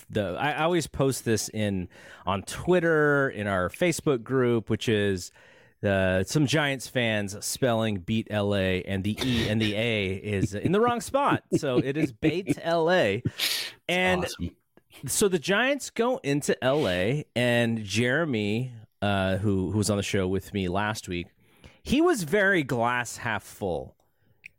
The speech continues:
Speaker 1: For
Speaker 2: Yeah.
Speaker 1: whatever reason, I was glass half empty. I was a little apprehensive. I was a little conservative. I was like, "Oh, man, you know, Crawford's out. Dodgers are, uh, they're just chomping at the bit."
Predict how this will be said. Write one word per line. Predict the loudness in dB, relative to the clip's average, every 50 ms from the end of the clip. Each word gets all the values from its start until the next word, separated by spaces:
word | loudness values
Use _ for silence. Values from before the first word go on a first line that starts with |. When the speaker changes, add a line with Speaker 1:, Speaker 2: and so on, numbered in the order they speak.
| _ _
Speaker 1:
For | -12 -6 -2 0 0
Speaker 2:
Yeah. | 0 0
Speaker 1:
whatever | -2 0 2 2 4 4 2 2 2 2 2
reason, | 4 4 4 4 4 2 0 0
I | 0 -2 -2 -2
was | -2 -2 -4 -4
glass | -4 -2 0 0 0 0 -2 -2
half | -2 -2 -2 -2 -2
empty. | -4 -4 -2 -2 -2
I | 0
was | 2 2
a | 2 2
little | 2 2 2 2 4 4 4 4 4
apprehensive. | 2 0 0 0 0 -2 0 2 2 2 2 2 2 0 2 0
I |
was | 0 -2
a | 0
little | 0 2 2 0
conservative. | 0 -2 -4 -4 -4 -4 -4 0 2 2 2 2 2 2 0 0
I | 0
was | -2 -4 -8
like, | -8 -6 -4
"Oh, | -2 0 0 0
man, | 0 0 2 2 2 2 2
you | 2 0
know, | 0 -2
Crawford's | -2 0 0 2 2 2 0 -2 -2 0 0
out. | 0 0 2 0 0 0 -2 -2 -6 -10 -18 -20 -20 -20 -20 -20 -20 -20 -20 -20 -6 -2
Dodgers | 0 0 0 0 0 0 0 0 2 0
are, | 0 0 -2 -8 -16 _ _ _ _ -4 -2
uh, | 0 0
they're | 2 2 0
just | 0 0 -4 -4 -4
chomping | -2 0 2 2 2 2 2 0
at | -2 -2 -2
the | -4
bit." | -4 0 2 4 4 4 2 0 -2